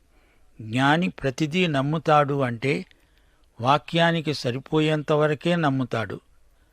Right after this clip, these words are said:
ఒకటి కొరింథీ పదమూడో అధ్యాయం ఏడో వచనంలో భక్త పౌలు అన్నాడు, "ప్రేమ అన్నిటినీ తాళుకుంటుంది, అన్నిటినీ నమ్ముతుంది, అన్నిటినీ నిరీక్షిస్తుంది."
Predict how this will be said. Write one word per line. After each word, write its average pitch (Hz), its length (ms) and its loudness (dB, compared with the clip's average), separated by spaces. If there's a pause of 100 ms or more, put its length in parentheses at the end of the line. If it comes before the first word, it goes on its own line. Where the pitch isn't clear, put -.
(400)
ఒకటి 135 300 -2
కొరింథీ 151 440 0
పదమూడో 147 640 0
అధ్యాయం 131 640 2
ఏడో 139 460 2
వచనంలో 131 680 0 (540)
భక్త 123 300 -4
పౌలు 147 420 2
అన్నాడు, 131 580 0 (720)
"ప్రేమ 160 300 4
అన్నిటినీ 160 720 -2
తాళుకుంటుంది, 139 1080 0 (480)
అన్నిటినీ 160 640 0
నమ్ముతుంది, 139 840 0 (420)
అన్నిటినీ 156 680 0
నిరీక్షిస్తుంది." 131 1200 -2